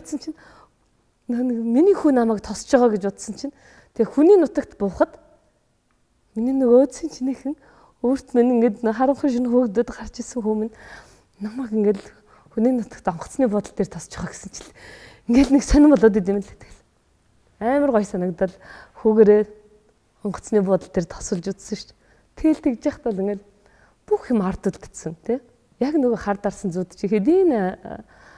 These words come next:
хард үлдсэн. Одоо би нөгөө наад жаргалтай зүуд нь дум буцаа явж байгаа байхгүй юу? Тэгээ гоё санагдсан. Тэгээд анх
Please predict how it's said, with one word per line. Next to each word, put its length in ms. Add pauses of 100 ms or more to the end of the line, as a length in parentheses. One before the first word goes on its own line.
(360)
хард 260
үлдсэн. 380
Одоо 320
би 320
нөгөө 320
наад 160
жаргалтай 420
зүуд 220
нь 100
дум 140
буцаа 340
явж 100
байгаа 220
байхгүй 240
юу? 60 (240)
Тэгээ 160
гоё 160
санагдсан. 400
Тэгээд 140 (1700)
анх 240